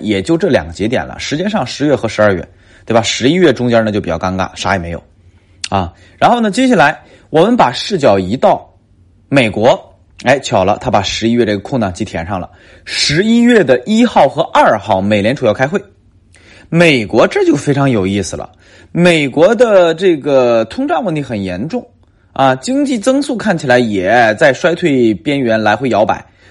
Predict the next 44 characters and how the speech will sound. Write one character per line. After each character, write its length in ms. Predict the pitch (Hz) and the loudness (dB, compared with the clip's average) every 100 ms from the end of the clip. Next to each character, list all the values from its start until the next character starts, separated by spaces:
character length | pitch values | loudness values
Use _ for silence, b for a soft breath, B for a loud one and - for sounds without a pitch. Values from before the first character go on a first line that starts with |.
| b | b
但 160 | 175 156 | 0 0
是 140 | 139 | -2
他 140 | 139 | -4
们 60 | 156 | -2
的 80 | 165 | 0
就 140 | 170 | 0
业 80 | 147 | 0
市 120 | - | 0
场 120 | 117 | -4
却 120 | 90 107 | -4 -6
非 120 | 117 | -6
常 120 | 117 | -6
漂 160 | 151 117 | -6 -8
亮 100 | - _ _ _ _ _ _ _ | -8 _ _ _ _ _ _ _
啊。 280 | - 117 110 | 0 0 0
总 200 | - 156 | -2 0
体 140 | 233 175 | 2 4
来 140 | 120 | 2
说， 180 | 147 170 | 2 -4
数 220 | - 214 | -2 -4
据 140 | 175 156 | 0 0
展 260 | - - | 0 -2
现 180 | 170 180 | -2 -2
出 120 | 135 | 0
来 160 | 117 98 | 0 0
的， 180 | 90 B B B | -2 B B B
除 240 | - 156 220 | -6 0 4
了 140 | 208 | 4
通 360 | - - 233 226 | 2 -4 0 2
胀 280 | 254 196 131 | 2 0 0
以 160 | 98 87 | -2 0
外 300 | 156 190 - b b b | 0 0 -4 b b b
啊， 280 | 127 123 110 | 0 2 0
经 280 | - 226 240 | -2 0 2
济 100 | 226 | 2
里 80 | |
边 160 | 131 - | 2 0
主 200 | - 92 | -2 0
要 140 | 113 160 | 2 2
的 60 | |
一 40 | 135 | 0
些 100 | 139 | -4
数 200 | - 127 | -6 -6
据 240 | 123 - | -6 -8